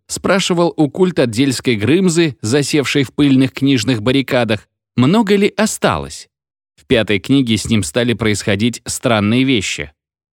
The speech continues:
Так, среди бела дня он увидел на улице В, у входа в мастерские Бана Абуль Аббас Ахмед ибн Магомед Атман ибн Аль, знаменитого арабского математика в белой челме.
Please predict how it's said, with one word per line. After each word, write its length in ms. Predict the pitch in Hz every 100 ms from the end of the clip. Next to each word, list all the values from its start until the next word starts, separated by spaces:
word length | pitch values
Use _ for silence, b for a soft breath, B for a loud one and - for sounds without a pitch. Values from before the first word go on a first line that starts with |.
| _ _ -
Так, 240 | 226 233
среди 340 | - 151 120 117
бела 280 | 139 131 107
дня 380 | 110 151 165 -
он 220 | 156 143
увидел 400 | 123 147 143 127
на 140 | 120
улице 500 | 131 131 107 - 107 -
В, 540 | 95 98 170 165 76 - _
у 120 | 127
входа 400 | 135 - 123 110
в 60 | 110
мастерские 720 | 123 - 151 131 - 123 113
Бана 360 | 110 135 120 110
Абуль 460 | 127 120 117 110
Аббас 420 | - 117 113 110 -
Ахмед 480 | 127 113 120 113 -
ибн 260 | 123 110 113
Магомед 540 | 107 117 117 113 - -
Атман 440 | 117 131 123 117 -
ибн 320 | 113 110 104
Аль, 340 | 165 190 98 69 _ _ _
знаменитого 680 | 120 156 160 139 117 117 113
арабского 460 | 110 - - 110
математика 720 | 104 101 143 190 196 202 202 170
в 140 | 127
белой 300 | 107 117 139
челме. 580 | 156 196 151 90 76